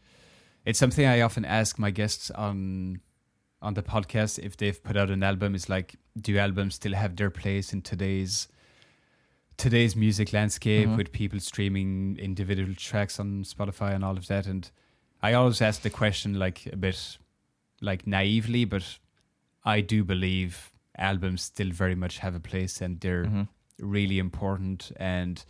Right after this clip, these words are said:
Speaker 1: an album that's really well done, well crafted is, uh, is a powerful statement from an artist. Uh, and so that's why we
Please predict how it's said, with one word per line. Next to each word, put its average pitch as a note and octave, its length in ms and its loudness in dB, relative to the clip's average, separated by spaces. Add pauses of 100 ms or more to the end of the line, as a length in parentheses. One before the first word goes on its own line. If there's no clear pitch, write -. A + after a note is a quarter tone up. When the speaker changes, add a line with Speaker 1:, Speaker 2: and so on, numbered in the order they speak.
(680)
Speaker 1:
an G2+ 220 -2
album F#2 320 2
that's F#2 260 -2
really F#2 220 0
well F2+ 280 2
done, F#2 560 -4 (100)
well F#2+ 140 0
crafted F#2 720 -6 (400)
is, F2+ 420 -6
uh, E2+ 460 -4 (260)
is F2+ 200 -6
a F#2 60 -6
powerful F#2+ 420 0
statement F#2 540 -4
from F#2 220 -6
an F#2 120 -2
artist. G2 460 -2 (640)
Uh, F2 560 -2 (220)
and F#2 120 -4
so G2 100 -2
that's F#2+ 200 2
why F#2 140 4
we F2+ 500 -2